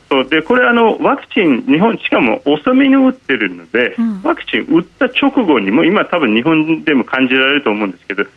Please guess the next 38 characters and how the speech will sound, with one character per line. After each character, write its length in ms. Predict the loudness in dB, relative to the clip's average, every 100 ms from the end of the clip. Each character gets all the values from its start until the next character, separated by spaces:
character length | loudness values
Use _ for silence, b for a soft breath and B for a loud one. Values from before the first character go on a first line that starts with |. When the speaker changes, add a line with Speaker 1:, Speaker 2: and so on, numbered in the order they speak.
| _ _ -6
Speaker 1:
ま 180 | -2 0
る 140 | 0
で 160 | 0 0
コ 180 | 0 0
ロ 120 | 2
ナ 100 | 2
が 140 | -2
消 260 | -2 -2 0
え 40 |
た 100 | 2
ん 100 | 2
じ 60 | 2
ゃ 60 | 2
な 100 | 0
い 60 |
か 100 | -2
っ 100 | -4
て 80 | -4
い 40 |
う 60 | -4
時 140 | -4 -4
期 100 | 0
が 100 | 0
あ 40 |
る 80 | 0
ん 80 | -4
で 120 | -10
す 60 | -12
よ。 80 | -6
Speaker 2:
う 40 |
ん。 20 |
Speaker 1:
半 180 | -4 -2
年 220 | -2 -2
ぐ 80 | -2
ら 160 | -2 -4
い。 80 | -10 -14
Speaker 2:
は 280 | -4 -2
い。 100 | -2